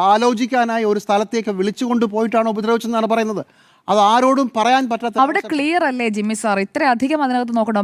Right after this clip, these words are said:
Speaker 2: Manipulation of consent ആണ് അവിടെ നടന്നിരിക്കുന്നത്.
Speaker 1: Exactly, exactly. ഞാൻ എൻ-, എൻ്റെ പ്രശ്നം ഇനി ഇതൊക്കെ നമുക്ക് ഇഴകരി പരിശോധിക്കാം, ട്രയൽ ഘട്ടത്തിൽ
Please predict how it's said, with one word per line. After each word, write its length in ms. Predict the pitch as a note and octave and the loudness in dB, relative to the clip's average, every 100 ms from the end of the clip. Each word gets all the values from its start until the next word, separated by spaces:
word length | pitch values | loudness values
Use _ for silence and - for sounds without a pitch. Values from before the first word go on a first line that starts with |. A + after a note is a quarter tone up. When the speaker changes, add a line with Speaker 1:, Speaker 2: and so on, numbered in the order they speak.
| A3 | 2
Speaker 2:
Manipulation 600 | C4+ D#4+ E4 D#4 D#4+ - D4+ | 0 -2 -6 -6 -6 -6 -10
of 60 | - | -6
consent 340 | B3 B3+ D4 C#4 | -4 -4 -2 0
ആണ് 80 | C4+ | 0
അവിടെ 120 | C#4+ D4+ | 0 0
നടന്നിരിക്കുന്നത്. 560 | D4+ E4+ D#4 C#4+ G3+ B2 | -2 -2 -2 0 0 -2
Speaker 1:
Exactly, 380 | - A#3+ A3 C3+ - _ _ G3+ | -2 -2 -2 -8 -10 _ _ -6
exactly. 440 | - D4+ B3+ G#3 F#3 F3+ | -2 -4 -2 -4 -6 -4
ഞാൻ 180 | B3 C#4 F3 | -4 -4 -6
എൻ-, 160 | G3 A3 | -6 -2
എൻ്റെ 160 | A#3+ D4 | 0 0
പ്രശ്നം 280 | D4 - D4 C4+ | 0 -2 -2 0
ഇനി 100 | B3 B3+ | 0 2
ഇതൊക്കെ 300 | D4 - E4 C#4 | 0 -2 -4 -4
നമുക്ക് 200 | C#4+ B3 A#3+ | -4 -4 -2
ഇഴകരി 300 | C4+ D4 C4 | 0 -2 0
പരിശോധിക്കാം, 480 | B3 C4+ C#4 C4 G3+ - _ | -2 -2 -2 -2 -2 -6 _
ട്രയൽ 260 | G#3+ A#3+ D4+ C4+ | -2 0 0 -2
ഘട്ടത്തിൽ 260 | C4 C4+ | -4 -4